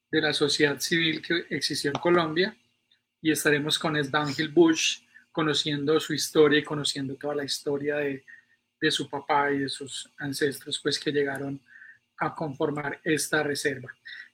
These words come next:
Y para cerrar el mes de octubre, tres días antes del, del Día de las Brujas, eh, vamos a tener a un buen amigo de la casa, que es Daniel Uribe,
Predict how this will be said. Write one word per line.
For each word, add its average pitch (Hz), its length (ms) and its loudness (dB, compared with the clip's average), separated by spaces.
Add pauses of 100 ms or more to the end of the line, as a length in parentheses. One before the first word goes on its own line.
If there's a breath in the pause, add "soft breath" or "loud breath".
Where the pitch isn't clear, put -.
Y 185 100 2
para 196 240 8
cerrar 175 340 8
el 175 120 8
mes 151 240 2
de 175 240 4
octubre, 156 720 4 (1000)
tres 143 240 0
días 151 380 4
antes 151 640 -2
del, 139 340 2 (960)
del 147 220 -2
Día 147 140 0
de 147 60 0
las 165 120 -4
Brujas, 170 500 -6 (920)
eh, 151 340 4
vamos 143 300 -2
a 156 100 0
tener 139 260 -2
a 143 40 -4
un 143 100 -6
buen 160 140 0
amigo 170 300 4
de 175 80 6
la 185 100 8
casa, 180 340 4
que 151 100 -4
es 135 100 -2
Daniel 156 280 2
Uribe, 170 380 2